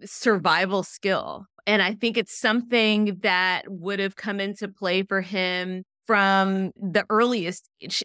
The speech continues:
living in Jim Crow, Mississippi, and having to compartmentalize what folks face in that society versus, you know, what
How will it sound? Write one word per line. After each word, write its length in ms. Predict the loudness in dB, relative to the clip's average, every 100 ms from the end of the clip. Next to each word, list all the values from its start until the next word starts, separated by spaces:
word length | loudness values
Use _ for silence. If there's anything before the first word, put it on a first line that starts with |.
| -6
living 420 | 2 4 4 4
in 140 | 4 4
Jim 400 | 2 2 -2 -4
Crow, 400 | -2 0 0 -2
Mississippi, 720 | -6 -8 -10 -10 -8 -6 -4
and 80 | -2
having 420 | 0 2 2 0
to 340 | -2 -2 -2
compartmentalize 1300 | -4 -4 -4 0 0 2 2 2 4 4 4 2 -2
what 520 | -4 0 2 2 0 -2
folks 420 | -2 -2 -4 -12 -4
face 480 | -2 0 -4 -8 -16 _
in 160 | -4 -2
that 180 | -2 -4
society 920 | -10 -8 -2 0 2 2 0 -8 -10 _ _ -4
versus, 720 | 0 0 2 0 2 0 -4 _
you 120 | 2
know, 180 | 4 2
what 260 | 2 0